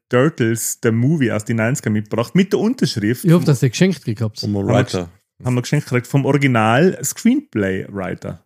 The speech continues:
Speaker 3: Ja.
Speaker 2: Ähm,
Speaker 3: Und wir wollten die anrufen zu
Speaker 1: Und
Speaker 3: dem
Speaker 1: der
Speaker 3: Zeitpunkt,
Speaker 1: Typ,
Speaker 3: du bist
Speaker 1: genau.
Speaker 3: nicht rangegangen.
Speaker 1: Wir
Speaker 3: Aber du hättest ja nichts sagen können.
Speaker 1: Wir
Speaker 3: „Hallo,
Speaker 1: haben
Speaker 3: wer bist du?“
Speaker 1: Genau,
Speaker 2: Nein, ich
Speaker 1: wir,
Speaker 2: glaub, ich hab,
Speaker 1: wir,
Speaker 2: also
Speaker 1: nein, nein, warte mal, wir haben mit dem Typen dann geredet und dann hat er, der war so nett,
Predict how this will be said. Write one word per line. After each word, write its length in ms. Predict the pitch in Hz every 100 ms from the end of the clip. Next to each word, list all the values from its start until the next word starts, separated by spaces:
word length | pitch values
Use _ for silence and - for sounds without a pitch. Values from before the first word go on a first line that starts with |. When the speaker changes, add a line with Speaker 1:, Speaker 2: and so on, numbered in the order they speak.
| -
Speaker 3:
Ja. 1160 | - 117 _ _ _ _ _ _ _ - 131
Speaker 2:
Ähm, 200 | 131 131 - _ _ _ -
Speaker 3:
Und 80 | 107
wir 100 | 104
wollten 240 | 127 -
die 160 | 120 117
anrufen 420 | 143 151 117 -
zu 100 | -
Speaker 1:
Und 60 | -
Speaker 3:
dem 80 | 95
Speaker 1:
der 100 | 147
Speaker 3:
Zeitpunkt, 220 | 107 -
Speaker 1:
Typ, 40 | 104
Speaker 3:
du 60 |
bist 140 | 110 165
Speaker 1:
genau. 120 | 175
Speaker 3:
nicht 80 | 107
rangegangen. 400 | 143 143 107 95 -
Speaker 1:
Wir 140 | 139 180
Speaker 3:
Aber 100 | 113
du 40 |
hättest 220 | 135 135
ja 60 | 156
nichts 180 | 139 -
sagen 240 | 147 175
können. 440 | 151 135 117 101 95
Speaker 1:
Wir 140 | 139 185
Speaker 3:
„Hallo, 160 | 208 104
Speaker 1:
haben 60 |
Speaker 3:
wer 80 | 98
bist 260 | 104 98 -
du?“ 200 | 87 - _
Speaker 1:
Genau, 140 | - 151
Speaker 2:
Nein, 80 | 156
ich 40 |
Speaker 1:
wir, 80 | 175
Speaker 2:
glaub, 100 | 175
ich 80 | 170
hab, 80 | 170
Speaker 1:
wir, 120 | 214
Speaker 2:
also 140 | 165
Speaker 1:
nein, 120 | 185 240
nein, 120 | 254
warte 160 | 254
mal, 180 | 240 185
wir 80 | 185
haben 80 | 226
mit 140 | 202 190
dem 120 | 180
Typen 320 | 226 247 196
dann 180 | 156 147
geredet 580 | 156 185 170 160 - - _ _ _
und 160 | - 151
dann 140 | 160
hat 120 | 160
er, 220 | 151 139 180
der 120 | 156
war 80 | 147
so 240 | - 214
nett, 420 | 214 156 185 -